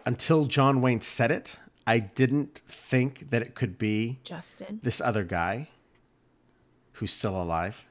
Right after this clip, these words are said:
Speaker 1: Yeah. But now that he said it, there does seem to be a lot of pieces that are kind of falling into
Speaker 2: Wow.
Speaker 1: place.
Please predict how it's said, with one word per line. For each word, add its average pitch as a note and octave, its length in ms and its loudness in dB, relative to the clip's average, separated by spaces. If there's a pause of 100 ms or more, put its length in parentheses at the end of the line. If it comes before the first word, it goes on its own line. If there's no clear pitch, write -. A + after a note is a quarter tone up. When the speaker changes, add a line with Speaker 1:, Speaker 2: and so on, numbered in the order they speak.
Speaker 1:
Yeah. E2 380 -2 (760)
But A2+ 140 0
now A#2+ 180 4
that B2 140 2
he A#2 100 -2
said B2+ 320 2
it, G#2 200 -2
there G#2 100 -2
does A2+ 280 0
seem A#2 220 -2
to - 140 -10
be G#2 160 -2
a G2+ 80 0
lot F#2+ 240 0
of F2 380 -8 (2500)
pieces A2 560 -2
that F#2+ 160 -6
are F2+ 80 -6
kind G2 200 -6
of F2 60 -8
falling F#2 320 -2
into F2 180 -10
Speaker 2:
Wow. - 60 -14
Speaker 1:
place. - 460 -10